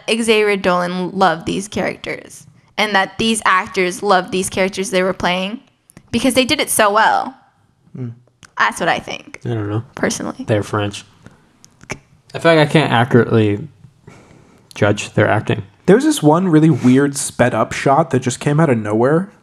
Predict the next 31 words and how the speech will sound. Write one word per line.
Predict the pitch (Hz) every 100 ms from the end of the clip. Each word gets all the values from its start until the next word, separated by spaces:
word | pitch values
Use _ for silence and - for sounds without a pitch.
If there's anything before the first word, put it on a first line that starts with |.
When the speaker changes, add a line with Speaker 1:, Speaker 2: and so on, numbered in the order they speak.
| _ _ _ _ _ -
Speaker 2:
Uh, | 139 139
uh, | 139 139
it |
was | 151 147 151
like, | 143 143 - _
it | 170
was | 160
right | 151 208
after | 233 233 175
the | 139
random | 131 135 156 135 -
ass | - 123
shot | - - 156 175 170
that | 135
just | 165 143
came | 165 151
out | 151
of | 160
nowhere. | 160 160 170 185 - _ -
Speaker 1:
Wait, | 269
Speaker 3:
Oh, |
Speaker 1:
wh- | 151 147 135
Speaker 3:
I | 123
remember | 123 107
that. | 104 107 - _ - - - - -
Speaker 2:
When, | 147 143 131 139
uh, | 131
when | 135 135
the | 120 131 120 -
main | 139 139 143 143 139 139 - -
woman | 139 139 147 151